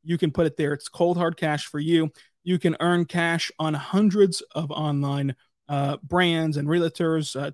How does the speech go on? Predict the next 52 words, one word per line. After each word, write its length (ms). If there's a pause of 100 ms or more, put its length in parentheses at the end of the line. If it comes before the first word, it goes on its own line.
to 260
whatever 440
you 100
want 300
whenever 260
you 100
start 260
with 180
Ibotta, 440 (360)
including 400
Lowe's, 460
Macy's, 440
Sephora, 520
Best 300
Buy, 220
and 200
more. 240 (360)
So 140
go 280
right 200
now 340 (200)
to 100
Ibotta. 500
It's 140
offering 340
our 120
listeners 300
five 280
dollars 280
just 200
for 80
simply 300
trying 340
the 100
app. 160 (400)
Go 60
to 60
Ibotta, 500 (260)
use 180
the 80
code 240
locked 480 (320)
whenever 240
you 140
register. 420
That's 180
the 120
App 120
Store, 220
Google 180
Play 160
Store, 280